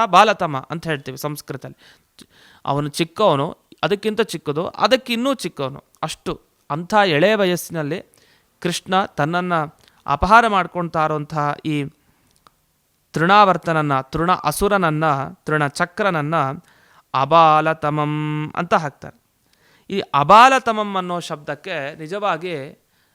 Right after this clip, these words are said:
ಚಿಕ್ಕ ಹುಡುಗ, ಅಲದೇ ಇರೋನು ಅಂತನೂ ಒಂದು ಅರ್ಥವನ್ನ ನಾವು ಮಾಡ್ಬೋದು.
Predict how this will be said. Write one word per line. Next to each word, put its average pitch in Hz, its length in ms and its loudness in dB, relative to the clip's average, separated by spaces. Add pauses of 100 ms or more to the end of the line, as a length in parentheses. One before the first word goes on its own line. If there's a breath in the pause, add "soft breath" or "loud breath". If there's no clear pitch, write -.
(420)
ಚಿಕ್ಕ - 480 -4
ಹುಡುಗ, 196 280 4
ಅಲದೇ 196 400 2
ಇರೋನು 208 360 2
ಅಂತನೂ 202 320 0
ಒಂದು 185 220 2
ಅರ್ಥವನ್ನ 160 420 -2
ನಾವು 151 180 0
ಮಾಡ್ಬೋದು. 131 480 -6